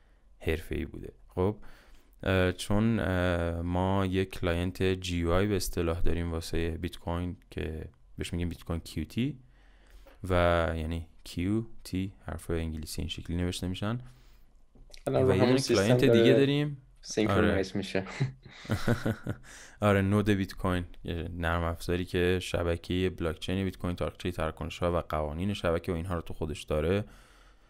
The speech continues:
Speaker 1: اون نرم افزاره. بعد، اه،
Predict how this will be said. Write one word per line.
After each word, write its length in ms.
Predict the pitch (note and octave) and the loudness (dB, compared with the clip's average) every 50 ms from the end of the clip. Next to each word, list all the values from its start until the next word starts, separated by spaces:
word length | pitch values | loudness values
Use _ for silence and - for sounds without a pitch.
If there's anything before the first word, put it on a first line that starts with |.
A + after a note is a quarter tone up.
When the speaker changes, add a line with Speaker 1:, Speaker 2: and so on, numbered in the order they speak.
| _ - - | _ -14 -4
Speaker 1:
اون 180 | - - F#2+ | 0 2 4
نرم 240 | G2 G2+ G#2 G#2 G2+ | 6 6 6 6 6
افزاره. 420 | G2+ G2 F#2+ F#2+ - G2+ G#2 G#2 G2 | 4 4 4 2 2 2 2 2 2
بعد، 360 | G2 G#2 A#2 C#3 - - - - _ _ - - - - - - - - - - | 4 4 4 4 2 -2 -12 -20 _ _ -20 -20 -20 -20 -18 -18 -18 -18 -14 -6
اه، 680 | - - G2 F#2+ F#2 F#2 F2 F2 F2 F2 F2+ F2+ F#2 | 0 2 4 6 6 8 6 6 6 4 2 0 -4